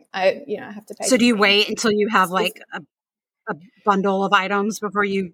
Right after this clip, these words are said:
Speaker 2: bu-, order it?
Speaker 1: Yeah, mostly, yeah. But I have to be more sure as well than you guys would have to be, because if I wanna return something, I've gotta pay the return shipping.
Speaker 2: Yeah.
Speaker 1: So I have to be a hundred percent sure that I'm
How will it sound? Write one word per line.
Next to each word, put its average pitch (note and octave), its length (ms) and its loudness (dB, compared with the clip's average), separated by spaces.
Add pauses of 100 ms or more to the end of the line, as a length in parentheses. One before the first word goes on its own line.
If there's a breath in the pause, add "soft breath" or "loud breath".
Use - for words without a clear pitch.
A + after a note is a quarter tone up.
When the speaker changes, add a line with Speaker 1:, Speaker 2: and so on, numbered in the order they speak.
Speaker 2:
bu-, F#3+ 120 0
order F#3+ 340 -2
it? G#3+ 280 2 (380)
Speaker 1:
Yeah, G3+ 520 -2 (380)
mostly, - 720 -4
yeah. - 320 -6 (300)
But B3 160 4
I C4+ 80 6
have G4 180 0
to A4 100 4
be G4 120 4
more A3+ 260 6
sure G#3+ 440 4
as A3+ 180 -2
well G#3 560 4
than G3+ 180 -4
you G3 100 -2
guys G#3 240 2
would A3 120 0
have G#3+ 160 0
to B3+ 80 -4
be, A3+ 160 4
because A3 300 2
if A3+ 120 0
I A3 120 6
wanna A3+ 180 2
return F3+ 380 -2
something, F#3 440 -6 (200)
I've G3 120 -8
gotta F#3+ 160 0
pay F#3 200 0
the F#3 100 0
return A3 340 -6
shipping. - 380 -4
Speaker 2:
Yeah. F3 200 6
Speaker 1:
So - 280 2 (100)
I G#3 100 4
have G#3+ 200 0
to A3+ 80 0
be G#3+ 100 4
a F#3+ 80 0
hundred F#3 240 -2
percent G3 380 -6
sure - 360 -6 (140)
that - 220 -6
I'm - 240 -16